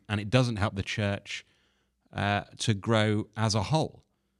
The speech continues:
So if we just take a really kind of silly example, you just mentioned me at the start. Let's imagine that loads and loads of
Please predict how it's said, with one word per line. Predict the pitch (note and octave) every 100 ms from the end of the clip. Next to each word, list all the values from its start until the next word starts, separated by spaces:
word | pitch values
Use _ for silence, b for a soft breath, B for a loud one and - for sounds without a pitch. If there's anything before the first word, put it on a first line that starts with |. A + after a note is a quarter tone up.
| _
So | - A#2
if | G#2+
we |
just | A2 A2
take | A2 G2
a |
really | G2 G2+ F#2
kind | -
of | E2+
silly | - - A#2+
example, | G2+ F#2+ F2+ F2
you | F2+
just | E2+
mentioned | F#2+ F2 F2 E2+
me | G#2 G#2+
at | G#2
the | D#2+
start. | - - F2 F2 - - b b b
Let's | A2+ A#2
imagine | A2 G#2 A2+ G2 F2+ F2+
that | F2 - _ _ _ _ _ - -
loads | A2+ A#2+ B2 A2+
and | G#2
loads | G2 G2+ G2
of | F2+